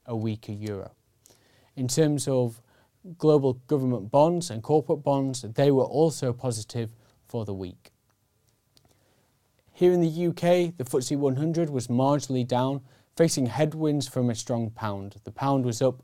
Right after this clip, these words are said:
four percent against the U S dollar, reaching one spot eighteen on the dollar. In terms of economic data, on Friday we had U K G D P for the third quarter. That was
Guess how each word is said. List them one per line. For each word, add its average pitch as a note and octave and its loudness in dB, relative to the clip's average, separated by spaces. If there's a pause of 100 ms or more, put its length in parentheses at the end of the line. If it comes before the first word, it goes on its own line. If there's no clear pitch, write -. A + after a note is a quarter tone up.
four E3 4
percent C#3 -2
against B2 -8
the A#2+ -6
U B2 -2
S A2 -6
dollar, C#3 2 (460)
reaching C#3 0
one C3 0
spot - 0
eighteen A#2 -6 (140)
on A2+ -4
the G#2 -6
dollar. G2 -10 (1120)
In B2+ -20
terms E3+ 2
of C#3+ -2
economic C#3+ 0
data, D#3 2
on C3 2
Friday D3 6
we C3 2
had A#2+ 0
U C#3+ 2
K C#3 0
G B2+ 2
D A#2 -2
P C#3 -2
for B2 -8
the G#2+ -4
third C#3 4
quarter. C#3 -2
That C#3+ 0
was B2+ -2